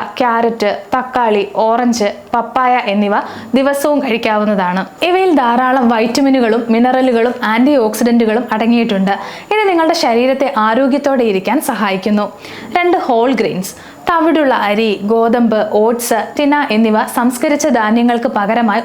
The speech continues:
ഉപയോഗിക്കാവുന്നതാണ്. തവിടുള്ള ധാന്യങ്ങളിൽ നാരുകൾ ധാരാളമായുണ്ട്. ഇത് രക്തത്തിലെ പഞ്ചസാര നിയന്ത്രിക്കാൻ സഹായിക്കുന്നു. കൂടാതെ നമ്മുടെ ദഹന പ്രക്രിയ നല്ല രീതിയിൽ മുന്നോട്ട് കൊണ്ടുപോകാൻ സഹായിക്കുന്നു. മൂന്ന്, പ്രോട്ടീൻ. പരിപ്പ്, ബീൻസ്,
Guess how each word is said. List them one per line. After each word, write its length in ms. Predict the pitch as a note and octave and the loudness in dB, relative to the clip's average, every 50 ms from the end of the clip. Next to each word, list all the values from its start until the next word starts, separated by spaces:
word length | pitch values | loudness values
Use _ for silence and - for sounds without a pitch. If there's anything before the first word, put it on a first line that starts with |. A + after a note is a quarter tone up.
| C4 | 0
ഉപയോഗിക്കാവുന്നതാണ്. 960 | G#3+ A#3+ B3 B3 A#3+ B3+ A#3+ B3+ B3+ A#3+ A#3 A#3 A#3+ A#3 G3+ F#3 F3 F3 F3+ F#3 - - - - - - - - E4 | 0 2 2 2 2 0 0 0 0 0 2 2 2 0 0 0 -2 -2 -4 -6 -8 -10 -16 -18 -16 -10 -4 -2 0
തവിടുള്ള 400 | D4+ D#4+ F#4 F#4 F#4+ F4 D#4+ D#4 B3 A#3+ | 2 2 2 2 2 2 2 2 2 2
ധാന്യങ്ങളിൽ 520 | A#3+ A#3 A#3+ C4 D4 D4 C#4 G#3+ G3+ B3 C#4+ C#4 - A#3 A#3+ | 2 2 2 2 4 2 2 2 2 0 0 0 0 0 2
നാരുകൾ 420 | B3 C4 C#4 D4 D#4 D#4+ E4 E4+ D4 - A3 A#3+ | 2 4 2 2 2 2 2 0 0 2 2 2
ധാരാളമായുണ്ട്. 800 | A#3 A#3 A3+ B3 B3+ B3 B3+ B3 B3 A#3 G3+ F#3 F3+ F#3 F#3+ G3 - - - C4 | 2 2 2 2 2 2 2 2 2 2 0 0 0 0 -2 -2 -4 -4 -2 0
ഇത് 100 | B3 D4+ D4+ B3 | 0 2 2 0
രക്തത്തിലെ 440 | A3 A3 - B3+ B3 C#4+ C#4 C#4+ C#4 C#4 A#3+ | -2 -2 -2 -2 0 0 0 0 0 0 0
പഞ്ചസാര 440 | A3 A3 A3+ B3+ - D4 C#4 C#4 C#4+ C4 A#3 | 0 0 0 0 0 0 0 2 2 2 2
നിയന്ത്രിക്കാൻ 460 | G#3 G#3 G#3 G#3+ G#3+ F#3+ - G#3+ B3+ C4+ - | 0 0 0 0 0 0 -2 -2 -2 -2 -2
സഹായിക്കുന്നു. 560 | A3 F3+ G3 F#3+ F#3 F#3 F#3 G3+ G3 G3+ G3 - - - - - - - | -4 -4 -2 -2 -2 0 0 0 0 -2 -2 -4 -8 -14 -16 -18 -8 -4
കൂടാതെ 380 | - F#4 F#4+ F#4 E4+ E4+ F4 E4+ C#4 C4 | -2 0 2 2 2 2 2 2 2 2
നമ്മുടെ 260 | B3 B3 C4+ B3+ A#3+ A3 A#3 | 2 2 2 2 2 0 0
ദഹന 220 | A#3 A#3 C#4+ D4+ D4+ D4+ A#3 | 0 0 0 0 0 0 -2
പ്രക്രിയ 340 | A3 A3 - A3+ A3+ A3 A#3+ - A3+ A3+ | -2 -2 0 0 0 0 0 0 0 0
നല്ല 180 | A3+ A#3+ C#4 D4 C4+ | 0 2 2 2 0
രീതിയിൽ 260 | B3+ A#3 A#3 A#3+ A#3 G#3+ A3 | 0 0 2 2 2 2 2
മുന്നോട്ട് 320 | A3 A3 A#3+ C4 C#4 D4 B3+ A3+ | 2 2 2 2 0 0 0 0
കൊണ്ടുപോകാൻ 460 | G#3 G3+ G3 F#3+ F#3 F#3+ G3 A3+ D4+ D4+ - | 0 0 0 0 0 0 0 0 -2 -2 -2
സഹായിക്കുന്നു. 540 | A#3+ F#3+ F3+ F3 F3+ F#3 - G#3 G3 G3 F#3 - - - - - - - - F4+ | -4 -2 -2 -2 -2 -2 -2 -2 -2 -2 -4 -6 -8 -16 -18 -18 -14 -6 -2 0
മൂന്ന്, 240 | G4 G4 G4 G4+ F#4+ - - - - | 2 2 2 2 0 -2 -4 -4 -2
പ്രോട്ടീൻ. 480 | C#4 B3+ G#3+ G#3+ G#3+ G#3+ - G3 F3 D#3 - - - - - - - - - - | 0 0 0 0 0 0 -2 -4 -4 -4 -8 -12 -18 -20 -20 -20 -20 -12 -6 -2
പരിപ്പ്, 440 | A#3+ A#3 A3+ A#3+ B3 - - A#3+ A3 G3 - - F#3+ G3+ | 0 0 2 0 0 0 0 0 0 0 -2 -2 0 0
ബീൻസ്, 480 | A#3 A#3 B3 B3+ B3+ A#3 - A3 G#3+ | 2 2 2 2 0 0 0 0 0